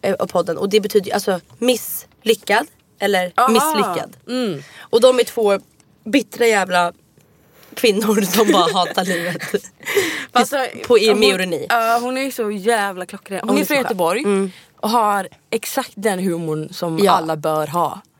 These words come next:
Speaker 1: Ja, ja, ja. Alltså, de, ja, men de hatar på alla människor på ett ironiskt sätt och det är så jävla kul. Och de hade en livepodd i lördags.
Speaker 2: Mm.
Speaker 1: Eh, och då så startade de en insamling med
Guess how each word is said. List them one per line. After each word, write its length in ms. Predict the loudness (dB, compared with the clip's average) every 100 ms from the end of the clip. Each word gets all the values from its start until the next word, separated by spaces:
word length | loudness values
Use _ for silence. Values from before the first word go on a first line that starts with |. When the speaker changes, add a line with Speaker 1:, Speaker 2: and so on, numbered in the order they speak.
| 0
Speaker 1:
Ja, 220 | 2 2
ja, 60 | -2
ja. 60 |
Alltså, 220 | -6 -2
de, 300 | 0 0 0 -4
ja, 120 | -4
men 160 | -2
de 240 | 2 2 0
hatar 440 | -6 -4 -4 -4 -2
på 120 | 0
alla 180 | -2 -2
människor 440 | -6 -8 -4 -4 -4
på 120 | -4
ett 100 | -4
ironiskt 300 | -2 -6 -6
sätt 160 | -8 -4
och 40 |
det 60 | -4
är 40 |
så 80 | -2
jävla 180 | -4 -4
kul. 140 | -6
Och 60 | 0
de 160 | 0 0
hade 140 | -4
en 100 | -2
livepodd 520 | 0 -2 -2 -4 -4 -8 -20 -20 -20 -20 _ -4
i 180 | -2
lördags. 580 | 0 -2 0 0 -2 -6
Speaker 2:
Mm. 300 | -4 -4 -6 -12 -4
Speaker 1:
Eh, 640 | -2 -2 -2 -4 -4 -6 _ _ _ _ _
och 120 | 2
då 180 | 4 2
så 140 | -2
startade 380 | -2 -2 0 -2
de 120 | -2
en 80 | -2
insamling 720 | -2 -2 0 -2 0 -4 -4
med 400 | -4 -4 -4 -6